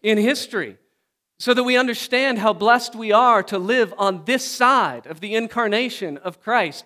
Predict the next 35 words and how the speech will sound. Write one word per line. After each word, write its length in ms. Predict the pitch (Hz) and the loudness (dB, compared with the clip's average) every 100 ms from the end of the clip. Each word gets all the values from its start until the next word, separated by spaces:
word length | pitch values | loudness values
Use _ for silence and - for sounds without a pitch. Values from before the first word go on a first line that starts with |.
| 180 | -18
the 80 | |
first 340 | 165 214 214 - | -8 -6 -6 -8
advent. 420 | 185 202 180 135 113 _ _ _ _ _ _ _ _ _ _ _ _ _ _ - | -6 -6 -8 -14 -18 _ _ _ _ _ _ _ _ _ _ _ _ _ _ -10
People 480 | 240 226 175 139 _ _ _ _ _ _ _ _ _ _ _ _ | -8 -4 -6 -6 _ _ _ _ _ _ _ _ _ _ _ _
looked 200 | 175 208 | -6 -6
forward 500 | - 202 220 190 135 | -8 -4 -2 -2 -6
to 100 | - | -12
this 220 | 135 131 127 | -20 -20 -16
event, 280 | 120 113 _ _ - | -14 -14 _ _ -10
and 120 | 156 | -4
yet 160 | 170 160 | -4 -4
we 240 | 220 208 | -8 -4
live 180 | 190 185 | -4 -4
in 80 | 175 | -4
the 80 | |
last 340 | 170 165 165 - | -2 -2 -4 -6
days 340 | 185 151 131 | -6 -6 -8
under 180 | 147 143 | -10 -10
the 80 | 151 | -8
new 160 | 156 | -8
covenant 480 | 147 180 165 135 110 _ _ _ - | -6 -4 -4 -6 -16 _ _ _ -12
and 100 | 160 | -4
have 220 | 160 151 | -2 -2
this 180 | 147 - | -8 -6
blessing. 520 | 156 143 - 120 104 _ _ _ _ | -4 -4 -6 -20 -20 _ _ _ _
You 100 | 175 | -6
can 160 | 190 190 | 0 2
look 200 | 214 202 | 2 0
at 120 | 160 | -4
John 400 | 180 185 190 214 | 0 2 2 0
chapter 360 | 208 190 190 | 0 0 -2
fourteen 560 | 180 190 185 - 190 185 | -10 -8 -8 -6 -6 -6
and 180 | 180 170 | -8 -10
chapter 360 | 170 160 165 | -6 -6 -8
sixteen, 720 | 160 - 247 240 - 185 120 | -14 -6 -6 -6 -10 -8 -10